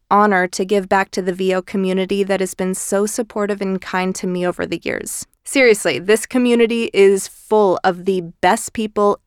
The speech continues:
in the world, and I'm grateful for all of you every day. I can't wait to see what twenty twenty-two brings in voiceover, singing lessons,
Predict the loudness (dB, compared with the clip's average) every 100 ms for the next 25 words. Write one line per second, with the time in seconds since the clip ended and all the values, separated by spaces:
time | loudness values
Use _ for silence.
0 | -4 0 2 2 4 4 6 4 0 _
1 | _ _ _ -2 0 2 2 2 0 0
2 | 0 0 2 4 4 2 2 2 0 -2
3 | -2 -6 -10 _ _ _ _ _ _ -4
4 | 0 0 2 2 2 -4 -2 2 2 0
5 | -2 -2 -4 -6 -6 -2 -2 0 -2 -2
6 | -4 -4 -2 2 2 4 0 0 0 0
7 | -4 _ -12 -4 -2 0 0 -2 -2 -2
8 | -2 -4